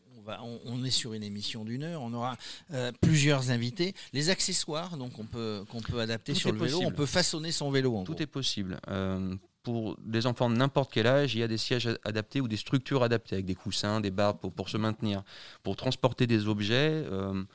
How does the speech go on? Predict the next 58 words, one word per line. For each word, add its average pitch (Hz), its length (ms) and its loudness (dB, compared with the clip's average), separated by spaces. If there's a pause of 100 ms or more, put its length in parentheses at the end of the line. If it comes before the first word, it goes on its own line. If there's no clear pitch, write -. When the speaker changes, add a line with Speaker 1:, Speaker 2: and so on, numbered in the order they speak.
(380)
Speaker 2:
mais - 100 -6
chez - 120 -4
Yuba, 95 300 0
il - 20 2
y 123 40 4
a 104 40 2
des 95 80 -2
beaux 107 140 4
plateaux 123 400 -2
qui - 100 -16
permettent 101 300 -2
d'avoir 98 260 0
une, 95 260 -2
une 95 140 -2
vraie 107 160 -4
surface 107 360 -4
de 98 100 -2
charge 104 320 -2
à 98 60 0
l'arrière. 98 380 -2
Si - 120 -10
on - 20 -10
n'a 90 80 -12
pas - 140 -6
de - 40 -18
personne 101 300 -6
à 98 60 -6
transporter, 101 400 -8
on 143 60 -4
peut 107 100 -6
emmener 104 180 -2
des, 104 160 0
des, 92 160 -6
des, 92 160 -6
des 95 140 -6
gros 113 180 -6
cartons. 123 320 -4
Il 101 60 -4
y 95 40 -6
a 95 40 -6
un 95 60 -6
gros 98 260 -4
panier 117 260 -4
à 110 40 -2
l'avant 113 180 0
dans 120 60 -4
lequel 113 120 -6
on 107 80 -6
peut 101 60 -2
mettre 101 140 -2
vingt 110 120 0
kilos. 135 300 -8
Vingt 98 100 -6
kilos, 104 320 -6
de, 92 240 -6
ça - 140 -14
fait - 100 -14
un, 95 100 -10